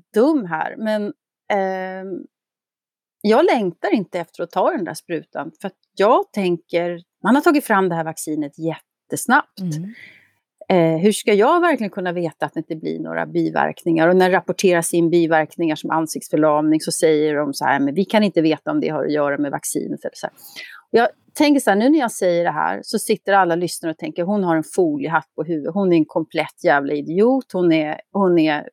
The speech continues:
Speaker 1: eh, forskningsmotståndare, det är jag inte alls." Hela min familj, de skriker av smärta när jag säger att nej, jag vill, jag vill ta den där sprutan sist i hela världen för att jag <laughs> vet inte vad den innehåller. Men jag tänker,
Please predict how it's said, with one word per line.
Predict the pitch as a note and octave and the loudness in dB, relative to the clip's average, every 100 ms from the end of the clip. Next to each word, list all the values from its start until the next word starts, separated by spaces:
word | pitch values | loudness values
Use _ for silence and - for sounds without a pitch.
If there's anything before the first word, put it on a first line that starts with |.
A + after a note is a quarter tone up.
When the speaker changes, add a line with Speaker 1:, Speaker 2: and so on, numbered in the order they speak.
| _ _ | _ _
Speaker 1:
eh, | F3+ D#3+ D3+ C3+ - F3+ - - E3+ D#3+ | -2 -2 -2 -6 -6 -6 -8 -4 0 0
forskningsmotståndare, | - D#3 D3 - G#3+ A#3 B3+ B3+ | -2 -6 -6 0 2 2 2 2
det | G#3+ | 0
är | |
jag | F3+ | -2
inte | E3+ | -2
alls." | E3 F#3+ B3+ - - - - - - _ _ | 0 0 -2 -8 -18 -20 -20 -20 -20 _ _
Hela | A3+ A3 | 2 2
min | G#3 G3+ | 2 0
familj, | G#3+ G#3 G#3 A#3+ C4+ C4 C4 B3 | -2 0 2 4 4 2 -2 -6
de | A3 A3 | -6 -8
skriker | - - G#3+ B3 C#4 D#4 _ A#3 G3+ - | -8 -4 -2 2 2 0 _ 2 2 0
av | |
smärta | G3 - G3 F3 _ E3+ E3 - - | -6 -6 -8 -8 _ -2 -2 -4 -6
när | G#3 | -2
jag | F#3+ E3+ E3 | 2 2 0
säger | - E3 | -2 -4
att | D#3 | -4
nej, | F#3 F#3 F3 | -4 -4 -2
jag | E3+ D#3+ | -2 -2
vill, | E3 - _ _ | -4 -10 _ _
jag | A3 | 2
vill | G3+ | 2
ta | G3+ G3 | 2 2
den | F3 | 2
där | D#3+ | 2
sprutan | E3 - F#3 E3 E3 | -2 0 0 2 -2
sist | - E3 - - - | -4 -6 -8 -12 -12
i | D#3+ | -6
hela | F3 D#3 D3+ | -2 0 0
världen | D#3 C#3 D3+ D#3 E3 - | 2 2 0 -2 -8 -8
för | |
att | F3 | -8
jag | D#3+ - - _ | -6 -6 -10 _
<laughs> | C#4+ - | 0 2
vet | D4 - | 0 2
inte | C4+ - - | 0 0 -6
vad | F3+ E3 | -6 -6
den | E3+ | -6
innehåller. | F3 E3 E3 F3+ G3+ F3 E3 E4+ - - - - _ | -4 -4 0 0 0 -2 -8 -12 -16 -18 -20 -20 _
Men | B3 B3+ | 2 4
jag | A3+ A3+ | 4 2
tänker, | D#4 C4+ A3+ B3 A3 | 2 2 0 -2 -2